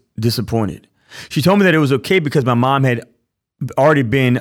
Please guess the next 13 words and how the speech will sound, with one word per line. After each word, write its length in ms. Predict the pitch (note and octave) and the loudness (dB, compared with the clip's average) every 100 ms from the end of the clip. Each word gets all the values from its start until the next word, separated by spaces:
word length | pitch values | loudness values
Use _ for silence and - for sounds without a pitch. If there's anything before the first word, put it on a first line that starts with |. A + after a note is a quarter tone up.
| - | 0
anointed. 720 | A#2 C3 D#3+ D3 A2+ A#2+ - | 2 2 2 2 -2 -2 -8
She 140 | - | -6
received 260 | A2+ D3 A#2 | -2 -2 0
anointing 200 | B2+ B2 | 2 2
of 40 | |
the 60 | G#2 | 0
sick 360 | - E3+ - - | -2 -2 -2 -4
weeks 260 | A#2 C3+ | -2 -2
prior 360 | - - C#3+ C3 | -4 -4 -2 -2
to 100 | C3 | -2
her 80 | A2+ | -4
terminal 340 | - C3 B2+ | -2 -2 0
diagnosis, 760 | A2+ A2 G#2 A#2 B2 - G2+ | 0 0 2 2 0 -2 -8